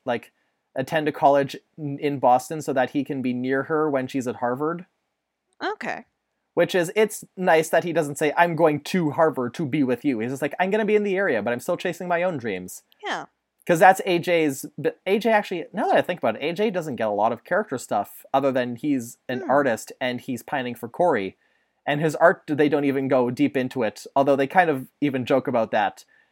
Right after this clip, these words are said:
Speaker 1: 'Cause there is a
Speaker 2: <laughs>
Speaker 1: scene where, uh, the shoplifter Warren is being held in the staff room while they wait for the police.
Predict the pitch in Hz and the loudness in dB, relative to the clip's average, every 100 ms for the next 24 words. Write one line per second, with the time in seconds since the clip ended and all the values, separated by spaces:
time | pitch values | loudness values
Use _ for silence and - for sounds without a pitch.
0 | _ - 151 139 156 160 160 156 147 135 | _ -4 0 4 4 4 2 0 0 2
1 | 131 123 120 131 _ - 123 113 113 127 | 2 2 0 -4 _ -2 2 2 0 -2
2 | - 127 143 - 139 123 120 135 131 117 | 2 2 2 -2 -2 0 0 0 -2 -4
3 | 123 113 - 117 120 123 117 117 - 117 | -4 -2 2 2 2 -2 -4 -4 2 2
4 | - 147 143 127 117 113 117 139 123 113 | 2 -2 2 2 2 0 -2 -4 -6 -4
5 | 110 147 - - | -2 -2 -2 -10